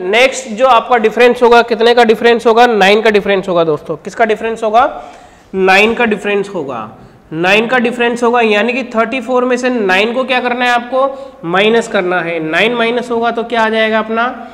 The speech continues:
ट्वेंटी फ़ाइव। तो answer कितना आ जाएगा दोस्तों इसका, इसका answer आ जाएगा अपना ट्वेंटी फ़ाइव। चलिएगा एक question और करते हैं इससे, एक question और कर रहे हैं, चलिएगा।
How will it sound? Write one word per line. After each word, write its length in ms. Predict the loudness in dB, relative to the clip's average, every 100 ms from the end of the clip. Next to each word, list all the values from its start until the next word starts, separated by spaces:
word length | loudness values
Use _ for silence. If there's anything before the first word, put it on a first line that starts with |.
| -20 -10 -4
ट्वेंटी 340 | -2 -2 -6
फ़ाइव। 320 | -6 -10 -12 -16 -20 -2
तो 60 |
answer 360 | 2 2 2 -4
कितना 260 | -4 2 2
आ 60 |
जाएगा 260 | 4 2 0
दोस्तों 340 | -2 -2 -4
इसका, 280 | -6 -4 -2
इसका 280 | -2 -2 0
answer 260 | 2 4 4
आ 80 | 6
जाएगा 200 | 6 4
अपना 280 | 6 4 2 0 -16 -4
ट्वेंटी 320 | 2 2 2 -2
फ़ाइव। 300 | -2 -2 -8 -18 2
चलिएगा 440 | 4 6 6 4
एक 260 | 6 4 6
question 240 | 2 2
और 260 | 2 4 4
करते 300 | 2 2 2
हैं 160 | 4
इससे, 280 | 2 4 2
एक 260 | 4 0 2
question 280 | 0 0 2
और 180 | 2
कर 180 | 4 2
रहे 180 | 4 2
हैं, 200 | 2 -2 -4 -20 -20 -4
चलिएगा। 460 | 0 2 2 0